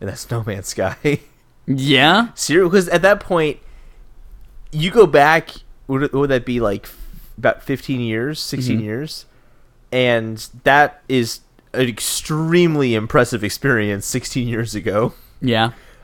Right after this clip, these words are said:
Speaker 1: I'd be blown away by that. Like, you can just fly around and see different planets and stuff. I'd be all over that at seven years old.
Speaker 2: This is kinda cheating,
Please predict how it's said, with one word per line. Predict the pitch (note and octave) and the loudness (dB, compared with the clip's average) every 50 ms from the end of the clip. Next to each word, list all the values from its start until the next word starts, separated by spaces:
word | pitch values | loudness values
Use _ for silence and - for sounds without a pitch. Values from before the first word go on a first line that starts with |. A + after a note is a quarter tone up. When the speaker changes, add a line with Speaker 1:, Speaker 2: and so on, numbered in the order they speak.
| - | -2
Speaker 1:
I'd | - C3+ C#3+ | 0 2 2
be | D3 C#3+ | 2 0
blown | C3+ D3 D3+ E3 E3 E3 | 2 4 6 6 6 6
away | E3 E3 E3 E3 | 6 4 4 4
by | C#3+ B2+ A2 | 4 4 2
that. | G2 G2+ F#2 F#2 - - | 2 2 -2 -2 -2 0
Like, | A2 A2+ A2 - | 0 0 0 -2
you | C#3+ C#3 | -4 -4
can | C#3+ | -4
just | C#3 B2 - - | -4 -4 -6 -8
fly | - - C#3+ C#3 B2+ B2+ | -6 0 2 4 4 4
around | B2 B2 A#2+ A#2 A#2 A2+ G#2+ | 4 4 4 4 4 2 2
and | G#2 G2 F#2+ | -2 -6 -8
see | - - A2+ | -8 -10 -8
different | G#2+ G2+ A2 F#2+ F#2 | -8 -10 -12 -14 -8
planets | - - G#2 G2 F#2+ F#2 E2 - | -4 -2 -2 -2 -2 -4 -8 -10
and | - F#2 | -14 -18
stuff. | - - - - - G#2+ - - | -14 -10 -10 -10 -10 -10 -6 -4
I'd | A2+ A2+ | -4 -2
be | A#2 A2+ - - - | -2 -4 -8 -6 0
all | - G#2 G#2 G#2 G2+ | 2 4 4 4 4
over | G2 G2+ F#2+ F2+ F2 | 2 0 -2 -4 -6
that | F#2 F#2 F2 | -8 -8 -10
at | - - | -10 -10
seven | - G2 F2+ - - | -12 -12 -12 -12 -14
years | - E2+ E2+ | -18 -16 -16
old. | - - G1+ - - - - - _ _ _ _ _ _ - - _ _ _ - - - - - - - - - - - - - - | -16 -16 -16 -18 -20 -20 -20 -20 _ _ _ _ _ _ -20 -20 _ _ _ -20 -20 -20 -20 -20 -12 -10 -10 -10 -10 -12 -20 -14 -8
Speaker 2:
This | B2+ B2 B2+ C3+ | -4 -2 -2 -2
is | C#3+ C#3 - | -4 -6 -4
kinda | - - B2 C3 C#3+ | -2 0 0 0 -2
cheating, | C#3 - - D3 D3 D3+ D3+ D#3 D#3+ D#3 | -2 -2 -2 0 0 0 0 0 -2 -4